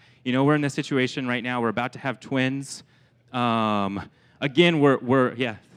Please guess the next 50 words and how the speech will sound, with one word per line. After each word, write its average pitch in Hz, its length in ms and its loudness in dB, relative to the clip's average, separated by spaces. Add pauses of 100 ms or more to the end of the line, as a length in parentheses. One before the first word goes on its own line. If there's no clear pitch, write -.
(140)
yeah, 104 180 -6
you 143 100 -2
can 233 140 -2
clap 117 280 -4
if 117 120 -6
you 113 80 -6
want. 101 180 -6 (2500)
Just 208 320 6
reading 190 240 6
through 147 140 2
Genesis, 147 500 0
actually, 117 400 -4
talking 143 340 -4
about, 113 300 -6
tw-, - 180 -14
uh, 120 260 -2
and 110 200 -6
the 113 180 0
commentary 147 400 -4
said, 110 240 -6
"Twins 160 300 0
are 143 80 0
a 127 80 0
blessing 131 340 -2
from 110 160 -8
God." 101 320 -6
So - 180 -6
if 98 100 -8
you 131 60 -2
don't 131 120 -6
have 123 140 -8
twins, 113 400 -8
I - 20 -10
guess 110 220 -10
you're 113 80 -10
not 110 80 -6
as 95 100 -10
blessed 107 240 -8
as 95 100 -8
me. 104 220 -8 (460)
Um, 143 500 4 (540)
but 147 100 6
anyways, 175 440 4 (320)
so 160 200 2
right 175 200 6
now 196 180 2
we're 170 100 6
going 160 220 2
through 165 140 2
this, 143 200 2